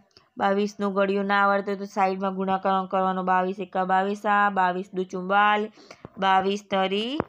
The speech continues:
છાસઠ, બરાબર? અને ત્રીસ જોડે કરો તો ઝીરો, તો બાવીસ, ત્રીસ, છાસઠ, છસો સાહીઠ.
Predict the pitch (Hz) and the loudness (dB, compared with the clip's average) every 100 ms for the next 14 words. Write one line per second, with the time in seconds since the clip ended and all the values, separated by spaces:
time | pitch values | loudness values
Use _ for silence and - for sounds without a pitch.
0 | _ _ - - - 190 180 170 165 - | _ _ -20 -20 -10 -2 0 0 -2 -8
1 | 170 151 - 208 233 302 320 _ _ _ | -8 -8 -6 -2 0 -2 -6 _ _ _
2 | _ _ _ - 196 190 220 226 202 202 | _ _ _ -10 -10 -6 -6 -4 0 2
3 | 196 190 180 175 165 156 185 196 208 180 | 0 0 0 0 -2 -4 -6 -4 -4 -4
4 | 160 160 175 175 180 175 180 202 247 - | -6 -8 -8 -4 -2 0 -2 -4 -6 -14
5 | - _ _ _ _ - - _ - 196 | -20 _ _ _ _ -20 -20 _ -14 -10
6 | 185 160 160 _ _ _ _ _ - _ | -8 -8 -12 _ _ _ _ _ -20 _
7 | - _ _ _ - _ _ _ _ - | -20 _ _ _ -20 _ _ _ _ -20
8 | - - 185 175 - 170 170 - 175 175 | -20 -14 -12 -12 -12 -14 -14 -12 -12 -10
9 | 196 226 254 - _ 180 170 160 156 | -10 -8 -10 -16 _ -18 -16 -16 -18